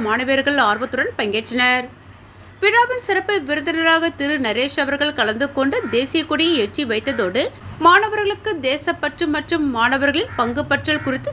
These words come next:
சிறப்பான உரையாற்றினார். பின்னர் மாணவர்கள் நடனம், நாடகம் மற்றும் மகான் அரவிந்தரின் வாழ்க்கை வரலாறு சார்ந்த நிகழ்ச்சிகளில் கலந்து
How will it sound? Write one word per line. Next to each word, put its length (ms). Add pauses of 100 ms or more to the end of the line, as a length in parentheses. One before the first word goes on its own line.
(100)
சிறப்பான 500
உரையாற்றினார். 680 (680)
பின்னர் 360 (100)
மாணவர்கள் 540 (140)
நடனம், 460 (100)
நாடகம் 560
மற்றும் 320 (380)
மகான் 400
அரவிந்தரின் 680
வாழ்க்கை 320 (100)
வரலாறு 440
சார்ந்த 360
நிகழ்ச்சிகளில் 560
கலந்து 260